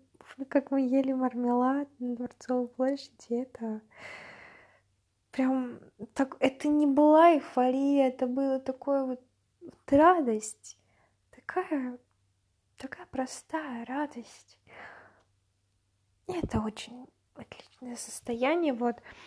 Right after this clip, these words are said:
И я подумала, я думаю, может, и пофиг, что я не составила какой-то такой разительный список радости, такой фундаментальный.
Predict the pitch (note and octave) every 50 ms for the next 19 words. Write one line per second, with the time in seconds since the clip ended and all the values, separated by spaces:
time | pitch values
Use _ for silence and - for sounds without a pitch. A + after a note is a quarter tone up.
0 | - - - _ _ - - - _ - C#4 C4+ C4+ C4+ C4+ C4+ C4+ C4 C4 C4
1 | B3+ B3+ B3 B3 B3 A#3+ B3 B3+ B3+ B3+ B3 A#3+ A#3+ A#3+ - _ _ _ _ -
2 | - A#3 A3 A3 B3 B3+ C4+ C4+ C4+ B3+ B3 A#3 A3+ A3+ G#3+ - - - A3+ A#3+
3 | B3 A#3+ B3 B3 B3 B3 A#3+ A#3+ A#3 A#3 A3+ A3+ A3+ A3+ A3 - _ - - A#3
4 | A3+ A3+ _ _ - A3 G#3+ G#3+ - - - - - - _ - - - - -
5 | - - - - - - A#3+ A#3 A3+ A#3 A3+ - A3+ - - A#3+ A#3 A3+ A3+ A3+
6 | A3+ - A#3 A3+ A3+ A#3 A3+ - A3+ - - A#3 A#3 A3+ A#3 A3+ A3 A#3 A3+ -
7 | - A3+ G#3+ - _ - A3+ - - - - - A#3 A#3 B3 C#4+ E4 E4+ - -
8 | - - - A#3 G#3+ - G#3+ - - - A#3 A3+ A3+ A3 A#3 A3+ A3+ A#3 A#3 A#3
9 | A3+ - A#3 A3+ A3+ A3+ A3+ A3+ A3 A3+ A3+ A3